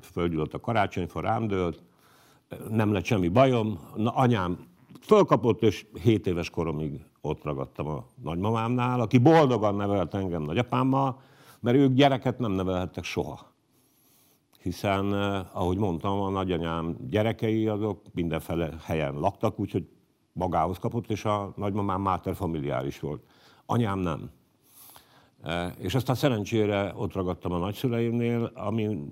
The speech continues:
azt hiszem, hogy őrült nagy szerencse, mert az, eh, már akkor is tudtam, hogy a paradicsomi állapotokban élek.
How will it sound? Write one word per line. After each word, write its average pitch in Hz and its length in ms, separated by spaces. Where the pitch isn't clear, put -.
azt 87 220
hiszem, 90 320
hogy 92 140
őrült 82 280
nagy 87 140
szerencse, 92 500
mert 90 320
az, 92 220
eh, 92 180
már 85 220
akkor 120 200
is 82 80
tudtam, 87 300
hogy 85 120
a 80 140
paradicsomi 85 560
állapotokban 82 680
élek. 87 360